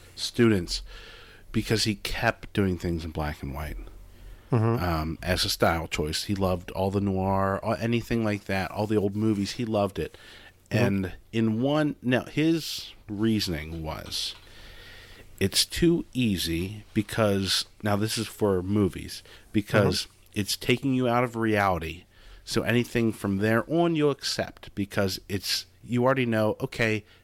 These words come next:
Speaker 1: this is, this is different than reality 'cause it's not even color.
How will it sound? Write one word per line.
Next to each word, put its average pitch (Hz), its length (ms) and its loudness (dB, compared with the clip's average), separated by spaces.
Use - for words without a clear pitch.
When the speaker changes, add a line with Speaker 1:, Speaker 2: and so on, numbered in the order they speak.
Speaker 1:
this 117 200 0
is, 117 180 -4
this - 220 0
is 104 140 -2
different 104 460 0
than 92 260 0
reality 87 400 2
'cause 127 180 0
it's 110 100 -6
not 131 160 2
even 98 160 -2
color. - 340 -6